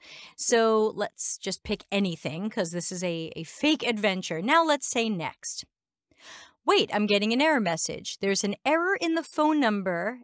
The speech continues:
It's not in the valid format. Now, it doesn't say what is a valid format, so I just took off the plus one at the beginning. I tried to submit again. It said, "Error again."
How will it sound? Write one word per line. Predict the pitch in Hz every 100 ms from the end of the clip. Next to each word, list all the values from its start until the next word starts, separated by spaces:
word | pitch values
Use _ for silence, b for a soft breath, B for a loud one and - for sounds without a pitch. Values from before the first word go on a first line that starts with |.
| _ 196
It's | -
not | 240 277 311
in | 277
the |
valid | 220 214 202 208 202
format. | - 285 294 220 147 151 b b b
Now, | 254 269 285
it | 269
doesn't | 370 415 480
say | - 349
what | 294 294 -
is | 269
a | 240
valid | 190 175 170 165
format, | - 170 170 143 -
so | - 247 262
I | 302
just | 427 -
took | 466 370
off | 330 -
the |
plus | - - 247 -
one | 247 247
at | 226
the | 190
beginning. | 170 165 160 226 302 b b b -
I | 214
tried | - 220 208
to | 220
submit | - 226 220 240
again. | 190 147 185 254
It | 226
said, | - 233 214 -
"Error | 175 160 156 -
again." | 208 359 302 -